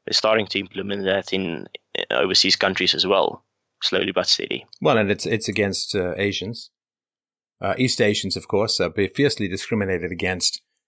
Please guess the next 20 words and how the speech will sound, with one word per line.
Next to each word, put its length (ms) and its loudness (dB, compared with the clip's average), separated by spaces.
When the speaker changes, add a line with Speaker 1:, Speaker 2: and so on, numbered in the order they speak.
Speaker 2:
in 140 0
the 100 -2
West, 540 -4
uh, 140 -4
in 120 -4
America, 480 0
in 120 -6
particular, 520 -2
in 880 -6
entrance 580 0
to 100 -6
university, 560 0
because 300 -4
they 120 -2
do 220 -2
so 160 2
much 220 2
better. 260 6
And 400 2
this 280 6